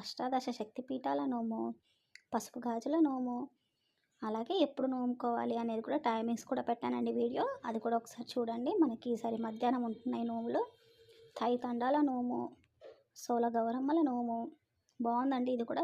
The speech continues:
సోల గౌరమ్మల నోము. ఒకసారి చూడండి, వీడియో చూస్తే మీకు అర్థమవుతుంది. మంగళగౌరి, ఈసారి మంగళవారం వచ్చింది కాబట్టి మంగళగౌరి నోము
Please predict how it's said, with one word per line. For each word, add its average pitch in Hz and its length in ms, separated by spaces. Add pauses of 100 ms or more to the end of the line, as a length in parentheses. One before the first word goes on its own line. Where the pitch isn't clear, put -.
(120)
సోల 240 260
గౌరమ్మల 233 460
నోము. 247 220 (760)
ఒకసారి 247 280
చూడండి, 247 420
వీడియో 254 340
చూస్తే 254 320
మీకు 311 180
అర్థమవుతుంది. 240 640 (680)
మంగళగౌరి, 247 500
ఈసారి 233 320
మంగళవారం 247 500
వచ్చింది 247 240
కాబట్టి 311 220
మంగళగౌరి 240 520
నోము 240 160